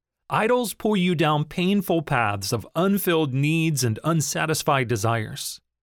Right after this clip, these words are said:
Trying to fill eternal needs with anything other than an eternal God is a pattern that leads to pain and death. Continue to take time to answer these questions.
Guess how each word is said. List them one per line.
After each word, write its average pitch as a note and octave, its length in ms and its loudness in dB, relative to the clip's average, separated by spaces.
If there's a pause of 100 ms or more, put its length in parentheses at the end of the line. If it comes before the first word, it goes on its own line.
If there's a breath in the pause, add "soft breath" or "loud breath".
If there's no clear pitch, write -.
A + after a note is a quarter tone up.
(280)
Trying A#3 340 0
to G#3 120 0
fill E3 400 0
eternal G#3 540 0
needs C3+ 720 -2
with B2 200 -6
anything G#3+ 480 -2
other A2 340 0
than B2+ 160 -2
an B2 100 -2
eternal F#3 460 0
God C#3 460 -2 (300)
is C#3 120 -2
a C#3 60 -2
pattern G#3 460 0
that F3+ 180 0
leads F3 400 -2
to - 100 -4
pain F3+ 520 0
and B2 180 -2
death. A#2 500 -6 (1040)
Continue B3+ 500 0
to A3+ 100 -2
take E3 260 0
time C3+ 360 2
to A#2 180 -4
answer D3 340 0
these A#2+ 240 -2
questions. - 720 -4